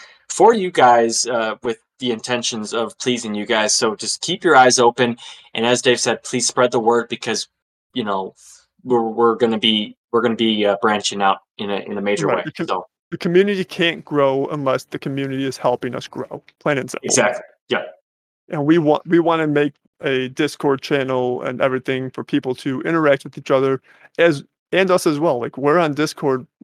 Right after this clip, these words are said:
Speaker 2: most of the day.
Speaker 1: Oh,
Speaker 2: Like, we're
Speaker 1: yeah,
Speaker 2: always
Speaker 1: all the
Speaker 2: there.
Speaker 1: time. Yep.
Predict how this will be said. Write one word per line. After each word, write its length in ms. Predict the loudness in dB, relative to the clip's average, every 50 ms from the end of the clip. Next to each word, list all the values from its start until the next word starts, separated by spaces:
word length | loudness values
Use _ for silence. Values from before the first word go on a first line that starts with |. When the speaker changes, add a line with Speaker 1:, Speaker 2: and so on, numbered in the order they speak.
| -20 _
Speaker 2:
most 380 | -12 -8 -4 -2 -2 -2 -2 -4
of 40 | -4
the 100 | -4 0
day. 200 | 0 0 0 2 0
Speaker 1:
Oh, 60 | 0
Speaker 2:
Like, 80 | -2 -2 -6 -8
we're 80 | -10 -10 -2 2
Speaker 1:
yeah, 60 | 4
Speaker 2:
always 300 | 4 4 4 2 2 4
Speaker 1:
all 100 | 4 4
the 80 | 4
Speaker 2:
there. 80 | 2 2
Speaker 1:
time. 180 | 0 -4 -4 -6 _ _ _ _ _ -2 0
Yep. 200 | 0 0 -2